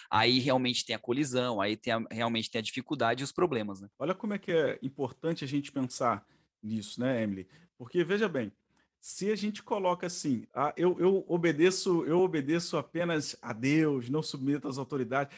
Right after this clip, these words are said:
Speaker 2: se a gente não tem uma ótica clara desse cenário de obedecer à autoridade estabelecida por Deus em concordância com a palavra de Deus, "Ah, não, porque a gente não deve se conformar com este mundo, a gente não deve", porque há discursos que, que,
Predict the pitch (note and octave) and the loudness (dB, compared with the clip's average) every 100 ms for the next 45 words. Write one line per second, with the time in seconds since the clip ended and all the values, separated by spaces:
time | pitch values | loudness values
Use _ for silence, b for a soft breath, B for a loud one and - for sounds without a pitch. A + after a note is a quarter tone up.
0 | - G#3 A3+ B3 B3 G#3 G#3 F3+ E3 E3+ | -8 0 2 2 0 0 0 2 2 0
1 | D#3+ - - A#2+ C3 F3+ F#3+ C3+ C3 - | -6 -8 -6 -2 0 2 2 2 -2 -4
2 | B2 A#2 G#2+ A2+ D3+ A#2 B B B _ | -4 -4 -4 -2 -2 -2 B B B _
3 | A2+ C#3 C3 B2 A#2+ - F#3 G3 F3+ E3 | -4 0 0 0 -2 -2 -2 -2 -4 -4
4 | B2+ A#2 A#2 B2+ A#2+ B2 B2+ B2 A#2+ A2+ | 0 0 -2 -4 -4 -4 -4 -6 -6 -4
5 | A#2 A#2 A#2 G3 G3+ F3 D3+ B2 B2+ C#3 | -2 0 -2 -4 -4 -6 -4 -2 -2 -4
6 | B2+ C#3+ F3 F3 C3+ B2 A2 G#2+ G#2+ D#3+ | -8 -4 -4 -2 -2 -2 -4 -10 -6 -4
7 | F#3 - b b b F3 F#3+ F3 F3+ D3+ | -4 -8 b b b -2 2 0 -2 -4
8 | E3 D#3+ E3 D#3+ D#3 E3 D#3 C3 E3 D#3+ | -4 -4 -4 -2 0 0 -2 -4 -6 -4
9 | C#3 C#3+ D#3 D3+ D#3+ - A2+ C3+ E3 C3 | -4 -4 -4 -6 -8 -6 -4 -2 -2 -2
10 | B2+ D#3 E3 C#3+ D3 D3 B B - - | -4 -6 -2 0 0 -2 B B -20 -2
11 | F3 A3+ F#3+ F3 - F#3+ G#3 D#3 C3+ - | 0 0 -2 -6 -4 -2 -2 -4 -10 -8
12 | C#3 B2 - B2 A2+ | -6 -6 -8 -10 -10